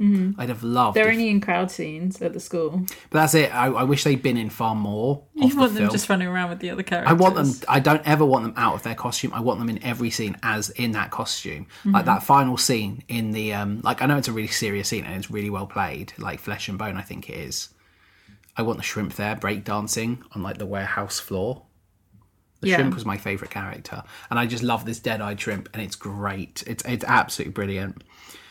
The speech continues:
Speaker 2: And, you know, Bucky still has favourites. You know, they're setting up, like, the alphas versus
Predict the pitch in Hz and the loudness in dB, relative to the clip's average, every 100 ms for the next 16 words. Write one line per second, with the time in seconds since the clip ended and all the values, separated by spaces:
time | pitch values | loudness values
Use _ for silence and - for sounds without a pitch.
0 | - _ _ - 110 107 214 - - - | -20 _ _ 0 2 2 0 2 2 2
1 | - - _ _ _ - 156 143 85 92 | -2 -10 _ _ _ 4 6 6 4 -2
2 | 67 123 143 - 135 123 117 - - - | -4 4 4 6 4 4 2 -4 -20 -14
3 | 147 - 165 143 131 - 107 98 98 120 | 0 2 4 4 2 -2 -2 -2 -2 -4
4 | - - - - - 110 107 104 110 120 | -2 0 0 -4 -6 -4 -4 -2 0 0
5 | - 110 98 101 92 95 110 107 - 104 | -2 -4 -2 -2 -4 -4 -2 -2 -2 -6
6 | 95 - 101 101 - 90 92 92 - | -4 -6 -4 -2 -2 -4 -4 -4 -4